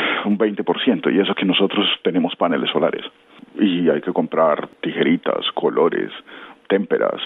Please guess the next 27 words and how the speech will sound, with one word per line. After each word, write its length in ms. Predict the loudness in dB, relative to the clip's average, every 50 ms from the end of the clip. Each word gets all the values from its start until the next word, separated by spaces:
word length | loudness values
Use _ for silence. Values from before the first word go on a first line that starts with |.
| -4
pinturas, 580 | -2 -2 0 2 2 4 4 4 2 0 -2 -4 -8 -12 -10 -4
eh, 400 | -2 0 2 2 2 0 -2 -4 -6 -10 _ _ _
tizas, 460 | 2 2 2 4 2 0 0 0 -2 -4 -8 -14 -18 -20 -20 _ -18 -18 -18 -16 -12 -10
eh, 460 | -8 -8 -6 -8 -8 -10 -10 -10 -12 -14 -16 -18 -20 -20 -14 -6
no 140 | -4 -4 0
sé, 200 | 0 2 2 2
<laughs> 80 | 2 0
imagínate 460 | -2 -4 -2 -6 -8 -6 -6 -8 -10 -8 -4
todo 240 | -2 2 2 2 2 0
lo 140 | -2 -4 -2
que 140 | 0 0 0
haya 180 | 0 0 -2 -4 2
que 200 | 2 2 2 2 -2 -6 -6 -6 -4 -4 -6 -8 -6
utilizar 580 | -6 -2 2 2 4 4 4 2 2 0 0 2
para 180 | 0 0 0 2
hacer 180 | 0 -2 -2
manualidades 840 | 0 0 0 2 2 0 0 0 2 2 2 2 2 2 0 -2 -2 -4
en 80 | -4 -4
un 120 | -4 -4
centro 300 | -2 -4 -4 -2 -4 -6
infantil. 520 | -4 -4 -6 -8 -4 0 0 0 0 -2 -10 -20 -20 -20 -20 -20 -20 -20 -20 -20 -20 _ -8
Eh, 240 | -6 -6 -6 -6 -6 -8
y 40 | -4
todas 260 | -2 -2 -2 -2 -4
esas 200 | -6 -6 -8 -8
cosas 240 | -8 -8 -8 -6 -4
suben. 280 | -4 -4 -4 -6 -8